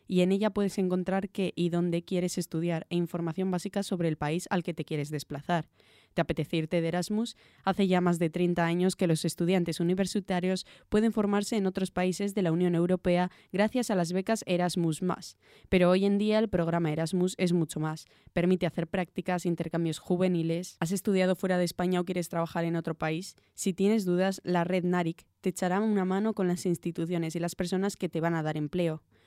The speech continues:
Si tu vocación es la investigación, esta iniciativa europea te va a encantar. Euraccess ayuda a investigadores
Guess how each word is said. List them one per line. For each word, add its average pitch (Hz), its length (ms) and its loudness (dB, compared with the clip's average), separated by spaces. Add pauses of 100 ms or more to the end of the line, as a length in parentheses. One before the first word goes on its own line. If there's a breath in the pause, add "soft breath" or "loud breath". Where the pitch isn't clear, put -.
(160 soft breath)
Si - 160 0
tu 185 140 2
vocación 165 480 0
es 156 80 -4
la 160 80 -2
investigación, 185 720 -2 (200 loud breath)
esta 190 240 0
iniciativa 175 600 2
europea 185 480 0
te 185 140 -2
va 175 80 0
a - 20 0
encantar. 156 540 -4 (260 soft breath)
Euraccess 180 800 0
ayuda 202 400 2
a 214 40 2
investigadores 185 840 0